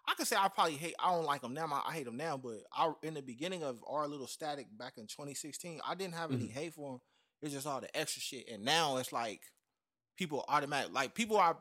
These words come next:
Speaker 1: I get into it with,
Speaker 2: Mm-hmm.
Speaker 1: it still stems from that shit. And I really,
Speaker 2: Mm.
Speaker 1: I'm not looking for the cat. I'm not worried about his ass. And, but that shit's still there.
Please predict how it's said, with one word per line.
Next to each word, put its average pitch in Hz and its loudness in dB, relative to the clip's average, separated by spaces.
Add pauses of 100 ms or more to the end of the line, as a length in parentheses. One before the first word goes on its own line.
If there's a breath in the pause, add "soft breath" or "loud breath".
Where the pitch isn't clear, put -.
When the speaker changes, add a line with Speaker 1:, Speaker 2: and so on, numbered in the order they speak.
(120)
Speaker 1:
I 135 2 (400)
get 165 -2
into 175 0
it 202 0
with, 196 -2
Speaker 2:
Mm-hmm. 131 2
Speaker 1:
it 135 -2
still 165 -2
stems 151 -6
from 104 -12
that 131 -4
shit. - -12 (160)
And 131 -2
I 151 2
really, 165 -2
Speaker 2:
Mm. 110 0
Speaker 1:
I'm 131 -4
not 151 4
looking 165 -6
for 180 -10
the 165 -8
cat. 165 0
I'm 123 -4
not 147 -4
worried 165 2
about 160 -2
his 151 -6
ass. 156 -4
And, 113 -8 (600)
but 123 -4
that 143 2
shit's 160 0
still 160 0
there. 160 2